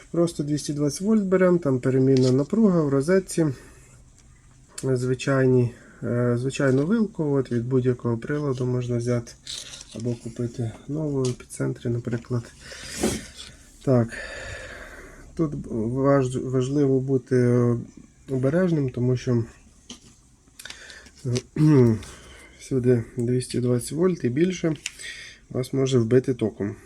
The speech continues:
Те саме, що в розетку лізти. Значить, зборка дуже проста. <clears throat> Ось тут підходить два дроти від перемінної напруги двісті двадцять вольт.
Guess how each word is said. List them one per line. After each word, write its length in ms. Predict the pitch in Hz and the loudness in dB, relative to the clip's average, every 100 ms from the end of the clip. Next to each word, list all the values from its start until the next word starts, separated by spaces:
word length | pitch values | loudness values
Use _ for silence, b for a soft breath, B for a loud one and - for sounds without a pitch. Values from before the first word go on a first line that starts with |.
| b - | b -12
Те 140 | 113 | -10
саме, 300 | 110 117 117 | -6 -2 -2
що 220 | 117 120 113 | -2 -4 -4
в 80 | |
розетку 500 | 110 117 113 107 - | -2 0 0 -2 -2
лізти. 380 | 113 110 - 110 | 0 0 -4 -6
Значить, 440 | 123 135 127 - 123 | -2 -2 -2 -6 -6
зборка 420 | 143 208 - 127 | 0 0 0 -4
дуже 260 | 151 147 | 0 0
проста. 540 | 123 120 117 - 113 110 - B B B B B B B B B B B - | 0 -2 -4 -2 -2 -2 -8 B B B B B B B B B B B 2
<clears throat> 360 | 170 165 131 120 - | 8 10 10 8 2
Ось 180 | 135 - | -2 4
тут 240 | 165 143 | 4 6
підходить 520 | 151 - - 135 131 | 2 2 4 6 6
два 200 | 127 143 | 6 4
дроти 520 | 147 190 233 233 202 175 B B B - - - - - - 135 | 4 6 4 6 6 4 B B B -14 -18 -20 -20 -20 -2 2
від 180 | 131 | 2
перемінної 680 | - 139 139 147 139 135 135 | 6 8 10 10 10 10 10
напруги 540 | 127 127 - 208 180 | 8 4 2 2 4
двісті 380 | 139 147 165 143 | 2 0 2 2
двадцять 520 | 127 123 139 - 123 | 4 4 4 0 -2
вольт. 500 | 107 107 101 98 - | -2 2 2 0 -10